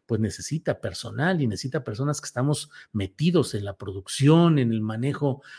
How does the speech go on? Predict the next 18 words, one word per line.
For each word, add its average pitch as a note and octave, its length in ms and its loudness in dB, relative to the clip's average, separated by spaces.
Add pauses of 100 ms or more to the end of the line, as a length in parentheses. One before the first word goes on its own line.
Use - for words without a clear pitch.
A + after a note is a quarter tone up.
(140)
de A2+ 220 2
los A2 180 2
segmentos, B2+ 840 4
en A2 80 -4
las G#2+ 140 -6
redes C#3 200 0
sociales, D3 600 0 (240)
y F2+ 60 -8
bueno, A2+ 260 -2
pues F2+ 120 -12
necesitamos G#2 440 -8
pagar G#2 600 -10
toda A#2 240 -6
esa, G#2+ 360 -6 (280)
ese A2 400 0
equipo B2 480 2
de G#2+ 120 2
trabajo. G2+ 560 -2